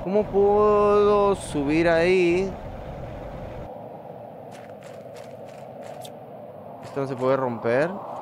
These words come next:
No. Ahí, ahí encontré. Uh, nivel de oxígeno crítico.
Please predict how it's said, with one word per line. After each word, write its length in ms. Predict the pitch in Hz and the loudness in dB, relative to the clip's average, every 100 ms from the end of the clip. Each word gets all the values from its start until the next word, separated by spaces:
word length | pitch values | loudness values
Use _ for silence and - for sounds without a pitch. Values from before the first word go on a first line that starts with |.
| - - - - - - - - - - - - - - - - - 123 | -10 -10 -10 -8 -8 -8 -8 -8 -8 -8 -8 -8 -8 -8 -8 -6 -6 -2
No. 440 | 120 131 156 202 - - - - - - - - - - - - - - - - - - - - - - - - - - - - - - - 1077 - - - - | 0 2 2 0 -2 -6 -6 -6 -6 -6 -6 -6 -6 -6 -6 -6 -6 -6 -6 -6 -6 -6 -6 -6 -6 -6 -6 -6 -6 -6 -8 -8 -8 -6 -2 -2 -2 -8 -8 -2
Ahí, 600 | 120 135 156 156 156 165 156 | 2 2 4 4 4 4 6
ahí 200 | 156 165 | 6 4
encontré. 480 | 156 143 135 113 | 4 2 2 2
Uh, 200 | 139 160 - 131 | 2 0 0 0
nivel 260 | 135 147 | 2 4
de 60 | 151 | 2
oxígeno 440 | 131 156 156 143 | 0 -2 0 0
crítico. 600 | 147 160 180 185 220 269 | 0 0 2 4 4 2